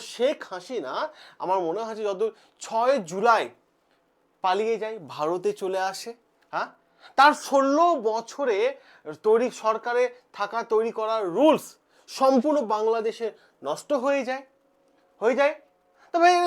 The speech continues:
সিম্পল কথা, তাহলে এখন সরকার, সরকার এই মুহূর্তে চালাবে কে? কারা চালাবে এই সরকার? এখন বাংলাদেশকে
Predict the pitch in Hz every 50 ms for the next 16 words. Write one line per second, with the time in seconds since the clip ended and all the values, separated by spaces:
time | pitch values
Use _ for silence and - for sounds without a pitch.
0 | 320 - - 320 339 311 311 320 302 330 392 381 370 277 - - 175 - - -
1 | 151 117 113 - _ _ _ _ _ _ _ _ - 277 311 294 269 254 - 330
2 | 320 - - - 247 - - - 285 277 - - 208 180 180 185 190 175 190 -
3 | - - - - _ _ _ _ _ _ _ _ _ _ _ _ _ _ _ _
4 | _ _ _ _ _ _ _ _ _ _ _ _ - - - 180 170 170 170 -
5 | - - 294 247 - - 156 156 156 160 170 175 208 233 226 - 320 311 - -
6 | 277 285 302 285 226 214 - - - - _ _ _ _ _ _ _ _ _ _
7 | _ _ _ _ _ _ _ - 269 320 339 320 302 320 311 302 294 262 226 202
8 | 180 - - 196 190 190 - 233 233 233 226 226 302 339 339 - _ _ _ _
9 | _ - 151 180 202 226 254 240 254 - -